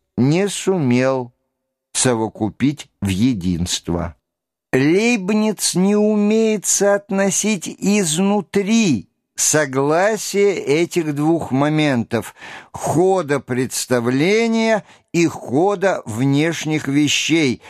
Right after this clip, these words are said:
выступающих взаимно по отношению друг друга как причина и действие. Они поэтому, согласно ему, выпадают друг из друга,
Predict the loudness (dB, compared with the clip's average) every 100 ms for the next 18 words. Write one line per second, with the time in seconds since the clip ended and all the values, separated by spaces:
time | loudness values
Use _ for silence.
0 | -6 0 0 0 -2 -4 0 0 0 0
1 | -2 -2 -2 -2 -4 0 0 0 0 0
2 | 0 0 0 0 0 0 -2 -2 -2 0
3 | 0 0 2 2 0 -2 -2 0 0 0
4 | 0 0 2 2 2 -2 -2 -4 -4 -6
5 | -2 -2 -2 0 2 2 2 2 0 0
6 | 0 -2 -8 -6 -4 -4 -6 -14 _ _
7 | _ _ _ _ _ _ _ -2 0 2
8 | 0 0 0 2 0 0 -2 0 0 -2
9 | -4 -8 _ _ _ _ _ _ _ _
10 | -6 0 0 2 0 0 -2 -2 0 2
11 | 2 0 -4 -10 _ _ _ _ _ _
12 | _ -2 2 2 2 0 -2 0 0 0
13 | 0 -2 -4 -2 0 0 0 -2 -2 -2
14 | 0 0 -2 -4